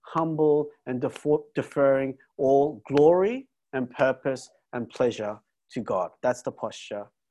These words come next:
we should pray in. And again, that will then shape what you end up praying for. You know, when you think about praying for a new job, a promotion, more opportunities, you know, maybe a bigger house, these things are not wrong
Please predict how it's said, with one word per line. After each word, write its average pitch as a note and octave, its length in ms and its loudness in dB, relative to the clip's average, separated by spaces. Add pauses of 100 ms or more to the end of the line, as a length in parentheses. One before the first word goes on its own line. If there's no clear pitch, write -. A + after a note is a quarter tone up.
(140)
we A#2+ 80 -8
should - 180 -12
pray G2+ 260 -12
in. G2 160 -16
And C3 100 -4
again, A2 360 -6
that A#2+ 140 -6
will B2 120 -8
then A#2 140 -8
shape - 320 -10 (480)
what A#2 200 -6
you A#2+ 160 -10
end G#2 200 -12
up G2+ 180 -14 (300)
praying G2+ 400 -14 (460)
for. F#2+ 260 -10 (1200)
You D3+ 40 -2
know, D3 60 2
when D#3 140 4
you D3+ 60 2
think E3 200 0
about D#3+ 220 2
praying D3+ 180 0
for D3+ 120 -2
a C#3 40 0
new C#3 160 2
job, C#3+ 400 2 (320)
a B2 80 0
promotion, C#3+ 840 -2 (200)
more C#3 240 4
opportunities, C#3+ 880 0 (240)
you C3+ 80 -6
know, B2+ 80 0
maybe C3 260 -2
a B2+ 40 -2
bigger B2+ 240 -2
house, C#3 480 -2 (240)
these D#3 260 2
things D#3+ 260 2
are D3 80 2 (100)
not C3+ 120 -2
wrong E3 420 2